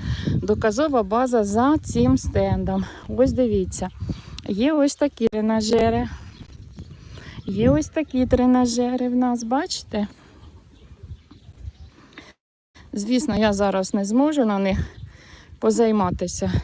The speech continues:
хіба що на одному. Ну, покажу ті, що я знаю. Даже навіть є скакалка. Бачите, хто хоче поскакати,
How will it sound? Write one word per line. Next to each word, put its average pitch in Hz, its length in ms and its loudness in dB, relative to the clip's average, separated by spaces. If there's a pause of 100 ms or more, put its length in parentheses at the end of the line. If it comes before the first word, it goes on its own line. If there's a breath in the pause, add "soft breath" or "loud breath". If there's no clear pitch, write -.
хіба 202 260 -2
що 208 200 -2
на 196 120 0
одному. 214 520 2 (760 loud breath)
Ну, 269 160 4
покажу 247 600 2 (260 loud breath)
ті, 240 160 2
що 233 160 0
я 226 160 4
знаю. 240 520 2 (800 soft breath)
Даже 285 380 4
навіть 277 420 6
є 269 240 4 (1120 soft breath)
скакалка. 233 1000 2
Бачите, 233 540 0
хто 277 240 -2
хоче 233 340 2
поскакати, 226 840 -2